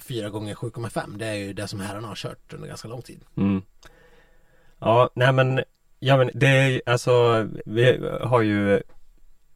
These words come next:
Speaker 2: väntat på att det här ska ske. Så jag är ju, eh, överlag, eh, positiv.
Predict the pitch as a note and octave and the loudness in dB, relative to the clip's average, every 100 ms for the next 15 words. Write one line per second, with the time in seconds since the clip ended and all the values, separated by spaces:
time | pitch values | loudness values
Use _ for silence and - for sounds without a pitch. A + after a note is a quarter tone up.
0 | - - - - - - - - A2 A2 | -20 -20 -20 -20 -20 -20 -18 -2 2 2
1 | G2+ G#2+ - - - F3+ F3 - - - | 2 -2 0 -2 0 -4 -4 -6 -6 -2
2 | F#3+ D3+ - _ - - A2 A2 - G#2+ | -2 -2 -8 _ -20 -2 2 2 0 2
3 | G#2+ G#2+ G#2 G#2+ G#2 G#2 G#2 G2+ - A2 | 4 4 4 2 0 2 0 -2 -2 -2
4 | G#2 G#2 G2+ - - A2+ A2+ A#2 A#2 A2 | 0 0 0 -4 -6 -2 2 2 4 4
5 | G2 F#2+ F#2 - - - - - - - | 2 2 2 0 -4 -10 -20 -20 -18 2
6 | E3+ - E2+ - | 2 2 -4 -6